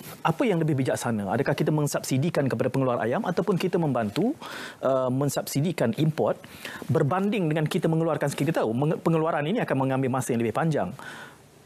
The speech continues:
What is the best strategy dalam keadaan isu ini bukan hanya di bawah mafi? Empat F A O itu tadi juga ada di bawah K K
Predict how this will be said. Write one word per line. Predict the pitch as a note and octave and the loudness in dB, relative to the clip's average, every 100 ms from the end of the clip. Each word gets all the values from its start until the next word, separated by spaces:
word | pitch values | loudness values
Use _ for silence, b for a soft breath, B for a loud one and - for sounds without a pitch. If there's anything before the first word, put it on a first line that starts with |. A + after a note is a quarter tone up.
| - | 0
What | E3 | 0
is | A#3+ | 2
the | E3 C#3+ | 0 0
best | G#3 - | 0 0
strategy | F3 D3 B2+ G2+ | -2 0 -2 -2
dalam | - C#3+ D3 | 0 2 2
keadaan | D#3 D#3+ F3 | 0 0 0
isu | E3+ A3 | -2 0
ini | G#3 F#3+ | 0 0
bukan | G3 | 0
hanya | F3+ F#3 | 0 2
di | E3+ | 2
bawah | D#3 C#3+ | 2 2
mafi? | D3 D3+ C4 - - B B B B | 0 0 -4 -6 -18 B B B B
Empat | D3+ A#3+ - - | 2 2 -2 -2
F | E3+ G3+ | -2 0
A | |
O | G3 F#3+ | 0 0
itu | G3 F#3+ | 0 0
tadi | F#3 | 0
juga | A#3 - | 0 0
ada | C3+ | 0
di | C3 B2 | 0 0
bawah | B2 A#2 G#2+ | 0 0 -2
K | - F3+ | -2 0
K | A3 | 0